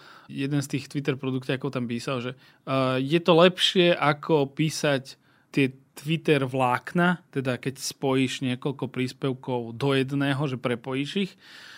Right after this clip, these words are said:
Áno, súhlasím, určite sa dá v tom editore lepšie písať, ale môj návrh je, že, že nie, nerobte to, radšej správte to, aby som ja mohol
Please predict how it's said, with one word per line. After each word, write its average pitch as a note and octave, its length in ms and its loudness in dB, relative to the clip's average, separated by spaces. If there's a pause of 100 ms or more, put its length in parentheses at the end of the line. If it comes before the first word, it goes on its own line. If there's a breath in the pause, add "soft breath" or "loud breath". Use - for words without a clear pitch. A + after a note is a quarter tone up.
(140)
Áno, C#3+ 320 4
súhlasím, E3+ 720 2
určite D3 320 -4
sa D#3+ 80 0
dá C3+ 160 2
v - 80 -18
tom C3+ 160 -2
editore C#3+ 640 -2
lepšie C3 320 -4
písať, C3 400 -4 (320 loud breath)
ale D3 160 2
môj E3 240 4
návrh D3 320 2
je, D3 80 0
že, C#3+ 80 0 (160)
že C3+ 80 -2
nie, F3+ 160 4
nerobte D3 400 0
to, F3+ 160 2 (320 loud breath)
radšej E3+ 320 2
správte D3 320 4
to, C#3+ 160 0
aby C#3 160 -2
som C#3+ 160 -2
ja C#3 160 2
mohol C#3+ 400 0